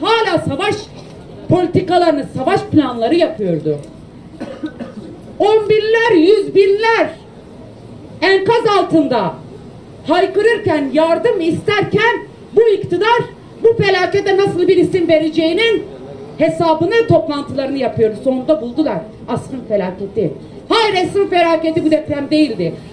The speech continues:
Asrın felaketi bu erkek egemen zihniyet A K P M H P ittifakının kendisidir. Bu ülkenin başına gelmiş en büyük felaket sizsiniz. Ve bu felaket nedeniyle insanlar yaşamını yitirdi.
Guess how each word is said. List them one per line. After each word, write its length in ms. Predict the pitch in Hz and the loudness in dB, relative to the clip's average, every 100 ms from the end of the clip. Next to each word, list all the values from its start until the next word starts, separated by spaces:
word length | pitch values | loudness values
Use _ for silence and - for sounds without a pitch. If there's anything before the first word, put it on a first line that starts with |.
| - 359 | -8 0
Asrın 540 | 453 - 392 339 320 | 0 2 2 2 2
felaketi 960 | 440 440 370 330 359 349 480 480 415 - - - - - - | 2 2 2 0 -2 0 0 0 -2 -8 -16 -18 -18 -18 0
bu 60 | 453 453 453 427 | 2 2 -2 0
erkek 380 | 415 - 427 - - 440 | 2 2 0 -2 -2 0
egemen 460 | 415 392 359 339 311 | 2 0 0 -2 0
zihniyet 560 | - 453 370 381 320 | 2 4 4 4 2
A 240 | 359 453 453 | 0 -2 0
K 140 | 349 | 2
P 120 | 330 | 2
M 80 | 339 | 2
H 220 | 440 392 | 2 0
P 80 | 392 | -2
ittifakının 720 | 381 - - 381 359 349 370 | -2 -2 -2 0 0 0 2
kendisidir. 720 | 339 311 277 - 453 453 294 - - - - - | 2 2 0 -2 0 2 0 -2 -14 -20 -12 -2
Bu 40 | 480 494 | 2 2
ülkenin 300 | 453 440 440 | 2 2 2
başına 300 | 427 392 415 | 2 2 2
gelmiş 340 | 440 403 403 - | 2 4 2 0
en 380 | - 508 508 | -2 -2 2
büyük 200 | 453 440 | 4 4
felaket 520 | 403 370 330 320 302 - | 2 2 2 0 -2 -4
sizsiniz. 460 | 277 - 240 208 165 - - - - - - - - 370 | -8 -4 -2 -2 -2 -8 -18 -20 -20 -18 -16 -16 -2 2
Ve 40 | 415 | 4
bu 120 | 440 392 | 2 2
felaket 440 | 370 349 349 370 | 2 2 0 -2
nedeniyle 440 | 320 311 294 302 269 | 0 2 2 0 -2
insanlar 420 | 233 247 233 214 | -4 -4 0 2
yaşamını 380 | 202 196 190 185 | 2 -2 -6 -6
yitirdi. 460 | 165 180 160 160 | -6 -6 -6 -8